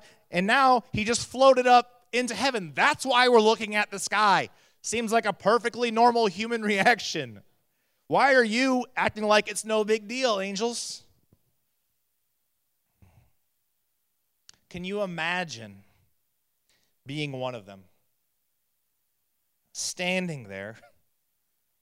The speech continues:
as Jesus ascended into heaven and thinking, and maybe even looking at each other, 'cause they told you not to look up.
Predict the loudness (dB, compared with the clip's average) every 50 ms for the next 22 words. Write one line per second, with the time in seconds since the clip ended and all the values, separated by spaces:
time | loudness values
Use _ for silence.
0 | _ _ -12 -10 -10 -10 -12 -12 -12 -10 -8 -6 -6 -6 -8 -10 -12 -12 -14 -14
1 | -14 -14 -12 -12 -10 -10 -10 -10 -12 -12 -12 -12 -14 -14 _ -18 -16 -14 -14 -14
2 | -16 -16 -18 -18 -20 -18 _ -18 -18 -18 -20 -20 _ _ _ _ _ _ _ _
3 | _ _ _ _ _ _ _ _ _ _ _ _ _ _ _ _ _ _ -20 -20
4 | -20 -20 -14 -10 -8 -8 -8 -10 -14 -20 -20 _ _ _ _ _ _ _ _ _
5 | _ _ _ _ _ _ _ _ _ _ _ _ -18 -12 -10 -8 -8 -8 -8 -8
6 | -10 -10 -10 -12 -14 -16 -18 -20 _ _ -18 -18 -16 -16 -14 -14 -12 -10 -10 -10
7 | -10 -12 -14 -12 -8 -6 -6 -6 -6 -8 -12 -14 -18 _ _ _ _ _ _ _
8 | _ _ _ _ _ _ -20 -20 -16 -12 -12 -12 -12 -12 -14 -14 -14 -14 -14 -14
9 | -14 -12 -10 -8 -6 -6 -6 -8 _ _ _